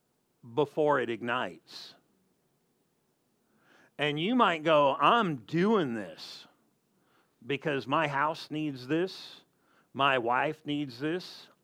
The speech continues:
I need this, my coworkers need this, my community needs this, my world needs this.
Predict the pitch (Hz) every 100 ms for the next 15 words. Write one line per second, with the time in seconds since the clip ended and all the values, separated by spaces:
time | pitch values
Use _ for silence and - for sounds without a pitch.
0 | _ _ 147 156 156 156 147 151 156 135
1 | 151 180 185 - - - _ _ _ _
2 | _ _ _ - 151 147 147 120 113 -
3 | 170 170 165 175 175 165 165 151 120 156
4 | 160 143 160 190 196 - - _ _ _
5 | _ - 143 156 151 139 135 160 175 170
6 | 165 165 165 170 139 165 196 196 - _
7 | _ 127 156 190 202 151 151 185 214 220
8 | 175 127 127 123 110 95 - 120 98 80
9 | - - -